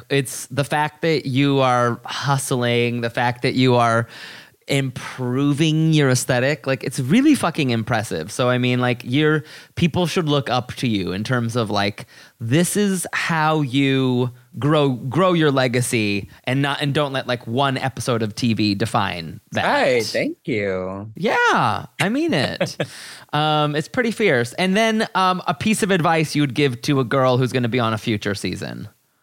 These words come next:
Speaker 2: A future advice for me to just, for me, I think one, wha-,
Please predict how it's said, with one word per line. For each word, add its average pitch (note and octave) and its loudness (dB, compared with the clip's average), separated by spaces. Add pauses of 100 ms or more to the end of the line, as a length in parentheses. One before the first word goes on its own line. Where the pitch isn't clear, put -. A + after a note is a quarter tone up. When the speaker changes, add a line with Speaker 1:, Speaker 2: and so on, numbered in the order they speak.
(720)
Speaker 2:
A D3 -2
future C#3+ -2
advice F#3 0
for F3 0
me F3+ 0 (140)
to E3+ -2
just, D#3 0 (520)
for D3+ 2
me, D3+ 0
I D3+ 0
think E3 -4 (140)
one, C#3+ 2 (140)
wha-, B2+ 0